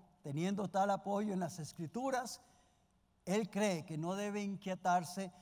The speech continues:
a los gentiles que se conviertan a Dios con las reglas, con los rituales de la ley, sino con unas pocas instrucciones para que se aparten de los ídolos, de fornicación, de ahogado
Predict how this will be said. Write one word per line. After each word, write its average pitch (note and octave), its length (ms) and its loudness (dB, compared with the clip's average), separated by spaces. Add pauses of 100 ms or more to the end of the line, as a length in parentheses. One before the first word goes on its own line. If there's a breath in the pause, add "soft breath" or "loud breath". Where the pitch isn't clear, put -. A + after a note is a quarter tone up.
(180 loud breath)
a E3 120 2
los F3 160 0
gentiles D#3 580 -4
que D3 120 -10
se C#3+ 140 -12
conviertan D3+ 540 -6
a D3 100 -4
Dios D3+ 420 -6 (320 soft breath)
con D#3 240 -4
las C#3 360 -10
reglas, E3+ 640 -4
con C#3+ 160 -8
los C3+ 180 -12
rituales E3 680 -4 (280 soft breath)
de C#3+ 240 -6
la C3 120 -6
ley, C3+ 440 -8
sino D3 520 -4
con E3+ 160 -4
unas B3 220 -8
pocas A3+ 440 -4
instrucciones F#3 800 -4 (320 loud breath)
para D#3 240 -4
que C#3+ 120 -12
se - 120 -10
aparten F3 520 -2
de C#3+ 120 -8
los - 260 -12
ídolos, G3+ 420 -4
de D3 120 -10
fornicación, C#3 800 -10
de C#3+ 80 -12
ahogado D#3+ 420 -8